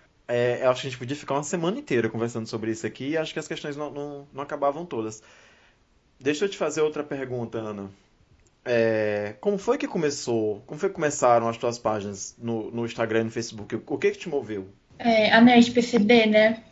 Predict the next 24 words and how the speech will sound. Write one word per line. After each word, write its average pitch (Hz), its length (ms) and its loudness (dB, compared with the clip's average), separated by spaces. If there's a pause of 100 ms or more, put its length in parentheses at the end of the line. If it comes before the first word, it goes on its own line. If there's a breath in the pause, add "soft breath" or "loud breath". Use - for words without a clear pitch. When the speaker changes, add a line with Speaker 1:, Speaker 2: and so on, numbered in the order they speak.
(180)
Speaker 1:
Sim. - 460 -4
Speaker 2:
Então, 226 360 4
Speaker 1:
É, 226 120 6
fala 220 180 4
um 214 60 4
pouquinho 208 360 0
da, 180 60 0
Speaker 2:
cara, 240 140 8
Speaker 1:
das 226 100 8
tuas 202 160 4
páginas, 151 260 -2
do 131 40 -8
teu 139 100 0
trabalho, 123 380 0
por - 80 -20
favor. 107 440 -10 (220)
Speaker 2:
O 240 60 -10
que - 240 -14
me 370 120 2
moveu? 277 680 6 (220)
Não 349 160 -4
ter 381 160 4
nada 359 320 4
sobre. 277 420 -2